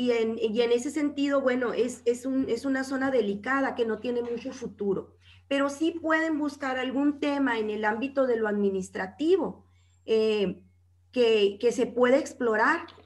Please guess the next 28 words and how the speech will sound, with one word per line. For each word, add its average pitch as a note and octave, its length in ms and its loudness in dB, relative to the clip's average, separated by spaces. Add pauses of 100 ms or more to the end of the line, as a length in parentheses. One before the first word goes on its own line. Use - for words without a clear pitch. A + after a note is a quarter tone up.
(280)
Déjenme, C4+ 600 2
déjenme D4 420 -2
ahorita, B3 720 0
este, G3 760 -2 (220)
buscar A3+ 500 0
algún C4+ 360 0
tema, C4+ 520 2
eh, F#3+ 400 -2
este, F3+ 440 -6
mm, F3 400 -6 (1000)
eh, G3 340 -4 (220)
leer G#3 400 2
un C4+ 140 0
poco C#4 220 2
en C#4 80 2
ese C#4 220 -2
terreno. B3 720 -2 (480)
Y A#3+ 80 2
en B3 80 6
la A#3+ 100 2
nueva C4+ 220 4
escuela E4 320 0
mexicana D4 480 -2
debe C#4 240 4
de C4+ 80 2
haber A3 260 2
algo, F3+ 380 -2
¿eh? B3+ 220 -4